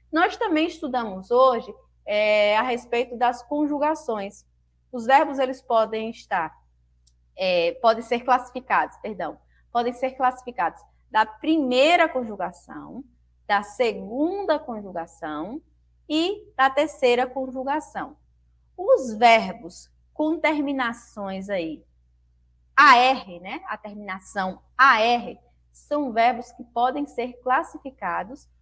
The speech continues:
como os verbos, como verbos da primeira conjugação, como cantar, pular,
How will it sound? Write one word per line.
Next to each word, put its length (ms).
como 260
os 120
verbos, 720
como 300
verbos 560
da 340
primeira 600
conjugação, 960
como 320
cantar, 800
pular, 720